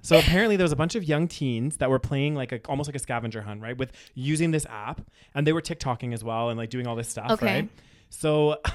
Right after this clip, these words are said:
Speaker 1: <laughs> this Randonautica dropped a pin on the beach, like, right by this pier.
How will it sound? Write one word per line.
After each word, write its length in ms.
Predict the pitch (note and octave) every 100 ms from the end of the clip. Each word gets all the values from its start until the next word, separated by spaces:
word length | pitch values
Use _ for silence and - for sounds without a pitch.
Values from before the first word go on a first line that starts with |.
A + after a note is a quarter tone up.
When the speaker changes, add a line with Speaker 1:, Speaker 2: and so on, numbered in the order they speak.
| - -
Speaker 1:
<laughs> 360 | _ _ _ -
this 460 | B2+ D#3+ F#3 - -
Randonautica 1120 | C3 C3+ C#3+ D3 C3 B2 B2+ A#2 A2+ B2 E3+ _ _ _ _
dropped 340 | - C#3+ D3+ E3+
a 60 |
pin 640 | D3+ - D#3 B2+ A#2 E3 - _ _ _ - C#3
on 160 | C#3+ C#3
the 60 |
beach, 520 | B2+ A#3+ F3+ - - -
like, 160 | C#3 B2
right 180 | C3+ C#3+
by 100 | C#3+
this 140 | B2
pier. 460 | - F3+ C3+ A2+ B2